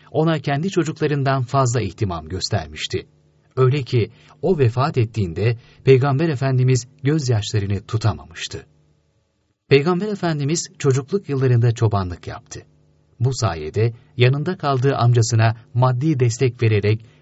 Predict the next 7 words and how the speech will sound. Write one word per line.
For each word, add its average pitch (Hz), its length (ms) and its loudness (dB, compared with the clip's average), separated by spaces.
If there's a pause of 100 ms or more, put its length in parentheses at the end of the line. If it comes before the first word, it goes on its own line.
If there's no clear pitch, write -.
üzerindeki 156 540 0
yükü 123 440 0
biraz 127 280 0
olsun 107 440 0
hafifletmeye 98 720 -4
çalıştı. - 520 -10 (600)
Resulullah 104 600 0